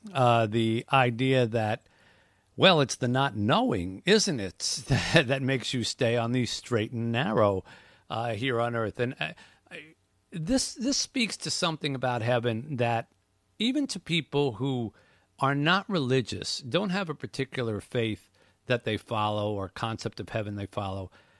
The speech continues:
they, they still understand, I think, the value of heaven.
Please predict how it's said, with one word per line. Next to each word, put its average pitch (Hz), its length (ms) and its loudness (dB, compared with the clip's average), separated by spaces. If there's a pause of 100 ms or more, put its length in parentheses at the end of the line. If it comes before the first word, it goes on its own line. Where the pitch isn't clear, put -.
(360)
they, 180 380 2
they 180 200 2
still 240 680 0
understand, 143 800 0
I 117 100 2
think, 113 340 -2
the 110 120 0
value 110 640 2
of 90 100 -10
heaven. 90 360 -6